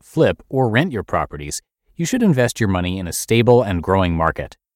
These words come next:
I define this as one where the property values have increased over the last ten years and where the properties do not sit idly for sale longer than ninety days. If you choose to rent,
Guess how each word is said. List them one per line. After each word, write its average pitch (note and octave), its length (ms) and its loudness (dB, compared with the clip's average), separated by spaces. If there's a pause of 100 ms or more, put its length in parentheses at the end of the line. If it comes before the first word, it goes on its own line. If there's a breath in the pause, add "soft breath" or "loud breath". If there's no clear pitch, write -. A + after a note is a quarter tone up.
(280)
I F3+ 140 0
define A#2+ 440 2
this E2 260 -4
as A2+ 180 -2
one C3 300 2
where G#2+ 160 0
the F#2 80 -4
property A#2+ 360 -2
values F#2 440 -6
have F#2 180 -4
increased B2 560 -4
over F2 160 -4
the F2+ 80 -2
last G2 320 -2
ten F2 240 -6
years F#2+ 540 -2
and A#2 200 -2
where A2+ 140 -4
the G#2+ 80 -6
properties C#3 500 -4
do F#2+ 120 -8
not G#2+ 260 -6
sit A2+ 260 -2 (120)
idly G#2 360 -2
for E2+ 200 -10
sale E2+ 360 -2
longer F2 320 -2
than E2+ 160 -4
ninety E2+ 300 -4
days. D#2+ 460 -8 (320)
If A#2+ 120 -4
you A2+ 80 0
choose A2 280 0
to F2 100 -6
rent, A2 460 0